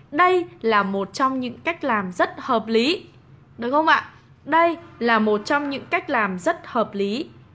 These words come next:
Được không nào? Thì đây các bạn có thể thấy này, ví dụ nhá.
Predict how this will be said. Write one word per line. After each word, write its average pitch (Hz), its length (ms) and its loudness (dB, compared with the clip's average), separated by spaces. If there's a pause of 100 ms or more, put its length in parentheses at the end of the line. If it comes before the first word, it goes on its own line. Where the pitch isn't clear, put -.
(180)
Được 202 100 -6
không 262 200 0
nào? 226 220 2 (280)
Thì 247 100 -2
đây 294 200 4
các 302 120 0
bạn 302 220 4
có 208 80 2
thể 233 160 0
thấy 190 220 -2
này, 247 260 -2
ví 220 180 0
dụ 370 140 2
nhá. 339 220 -2